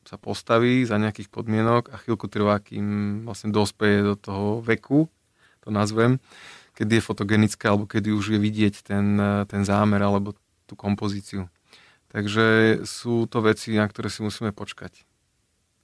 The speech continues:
Hej, takže, e, aj toto je ten dôvod, ale, ale samozrejme priznávam, <laughs> že je to do istej miery zanedbané z našej strany, ale tak, e, aspoň teda tam, kde sme sa snažíme byť nejako aktívni, tak je, tak je Facebook. Boli sme,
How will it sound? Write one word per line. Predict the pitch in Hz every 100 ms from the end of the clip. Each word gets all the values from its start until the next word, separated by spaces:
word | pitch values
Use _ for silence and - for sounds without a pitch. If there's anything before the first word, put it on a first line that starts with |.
| _
Hej, | 101 104 117
takže, | 107 104 107 104 101 101 101
e, | - 104
aj | 101 107
toto | 123 -
je | 113 110 107 104
ten | - 110
dôvod, | 104 107 131 143 -
ale, | 104 110 104 _
ale | - 101
samozrejme | 101 - 104 98 98 95
priznávam, | 101 101 98 98 98
<laughs> |
že | 104 98 -
je | 139
to | - 127 90 - - -
do | 123
istej | 110 120
miery | 113 110
zanedbané | 107 110 110 104 104
z | 104
našej | 104 - 107
strany, | 113 113 135
ale | 135 135
tak, | 131 143 -
e, | 143 143 - - - - - _ _ _ -
aspoň | 127 151 131
teda | 117 123
tam, | 120
kde | 131 127
sme | 127
sa | -
snažíme | 110 120 123 131
byť | 113 107
nejako | 113 110 110
aktívni, | 104 - 110 107 104
tak | 104 104
je, | 101 104 104 101 107 104
tak | -
je | 101
Facebook. | 101 101 95 101 98
Boli | 104 104
sme, | 104 117 117 120